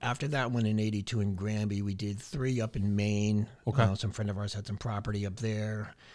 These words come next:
Speaker 1: And then after those three in Maine, we kind of, like, wore out our welcome in a bunch of different places. We played, we, we did one in Escohegan, Rhode Island. Uh, we did one in Woodstock, Connecticut.
Speaker 2: Mm.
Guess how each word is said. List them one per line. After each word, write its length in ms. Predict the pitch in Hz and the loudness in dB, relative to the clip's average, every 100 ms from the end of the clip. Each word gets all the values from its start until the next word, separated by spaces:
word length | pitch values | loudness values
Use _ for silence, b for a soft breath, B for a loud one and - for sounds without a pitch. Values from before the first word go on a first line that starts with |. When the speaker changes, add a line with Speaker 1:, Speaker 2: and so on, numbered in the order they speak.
| B B | B B
Speaker 1:
And 160 | 104 113 | 4 6
then 160 | 113 | 6
after 300 | 113 110 - | 4 2 -2
those 340 | 104 120 127 - | -2 0 0 0
three 240 | 147 127 | 0 2
in 160 | 113 107 | 4 4
Maine, 320 | 110 110 107 | 4 4 4
we 80 | 104 | 2
kind 380 | - - 135 147 | -2 -4 -2 0
of, 100 | 113 | 0
like, 240 | 104 - | -2 -2
wore 320 | 104 117 117 | -2 0 0
out 100 | 107 | -2
our 140 | 98 95 | -2 -2
welcome 440 | 104 110 117 101 | -2 -2 -2 -2
in 60 | 92 | -2
a 40 | |
bunch 240 | 85 101 | -4 -6
of 60 | 98 | -6
different 220 | 95 101 | -6 -6
places. 400 | - 104 101 95 | -4 -4 -2 -4
We 80 | 101 | -4
played, 420 | - 107 104 101 107 | -4 -2 -2 -4 -4
we, 120 | 107 110 - b b - | -6 -8 -18 b b -4
we 60 | |
did 120 | 110 117 | 0 2
one 160 | 110 | 2
in 100 | 101 - | 2 -2
Escohegan, 600 | - - 113 113 113 117 | -4 -2 -4 -2 -2 -2
Rhode 160 | 107 | 0
Island. 680 | 110 123 123 123 120 113 - - - | 0 0 2 4 4 4 0 -6 -6
Uh, 200 | 92 95 | -4 -2
we 80 | |
did 140 | 101 113 | 0 2
one 120 | 107 | 2
in 300 | 104 95 98 | 2 2 2
Woodstock, 560 | 117 151 143 139 117 - | 2 2 2 -2 -2 -2
Connecticut. 580 | 127 110 110 107 104 - B 104 | -2 -2 -2 -4 -6 -8 B -2
Speaker 2:
Mm. 160 | 95 | 0